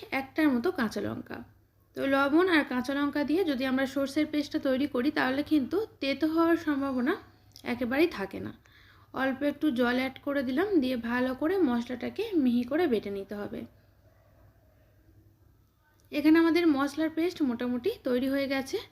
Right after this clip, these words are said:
এবারে এখানে ফিতা মাছ, তারবলা মাছ বা তরোয়াল মাছ যাই বলবেন, তো সেটা নিয়ে নিলাম। এবার আমি এর মধ্যে দিয়ে দিলাম পরিমাণ মতো লবণ, আর দিচ্ছি সামান্য পরিমাণে একটু হলুদের গুঁড়ো। আর যেহেতু নদীর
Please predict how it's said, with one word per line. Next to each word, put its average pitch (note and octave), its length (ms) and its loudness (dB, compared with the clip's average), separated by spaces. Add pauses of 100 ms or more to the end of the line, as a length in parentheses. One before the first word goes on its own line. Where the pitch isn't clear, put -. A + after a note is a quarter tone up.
(280)
এবারে D4 360 4
এখানে D#4 220 4 (180)
ফিতা D4 340 2
মাছ, E4 180 6 (160)
তারবলা C4 440 2 (100)
মাছ D4+ 200 4
বা C4 60 2 (100)
তরোয়াল A#3+ 380 2
মাছ C#4 120 2 (120)
যাই B3+ 160 8 (100)
বলবেন, C4 260 0 (200)
তো C#4 100 -6
সেটা C4 340 -2
নিয়ে C4 180 -2
নিলাম। C4+ 220 -2 (880)
এবার D4+ 160 4 (100)
আমি E4+ 120 6 (100)
এর C4+ 140 0
মধ্যে B3+ 240 -4
দিয়ে C4 180 -2
দিলাম D4+ 200 0 (540)
পরিমাণ C#4 400 2
মতো C#4 160 0 (100)
লবণ, B3 320 2 (140)
আর B3 80 2 (100)
দিচ্ছি A#3 320 -4 (300)
সামান্য B3+ 320 -2 (100)
পরিমাণে B3 340 0
একটু B3 120 -2 (100)
হলুদের G#3 380 2
গুঁড়ো। - 200 -6 (1700)
আর A#3+ 120 -4 (100)
যেহেতু E4 320 6 (140)
নদীর D4 260 4